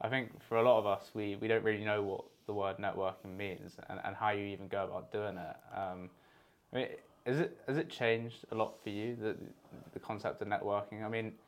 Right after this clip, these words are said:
I feel like what it should really be is, you know, you meet someone, it doesn't have to be this sort of small talk, tit for tat kind of thing. It's just generally, like,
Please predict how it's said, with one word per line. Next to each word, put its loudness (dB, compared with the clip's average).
I 4
feel 4
like 4
what 4
it 4
should 4
really 6
be -4
is, -2
you -6
know, 0
you -2
meet 2
someone, -2
it 2
doesn't 2
have 4
to -18
be 0
this -2
sort -6
of -12
small -8
talk, -2
tit -4
for -6
tat 0
kind -8
of -20
thing. -4
It's -8
just -6
generally, 0
like, -2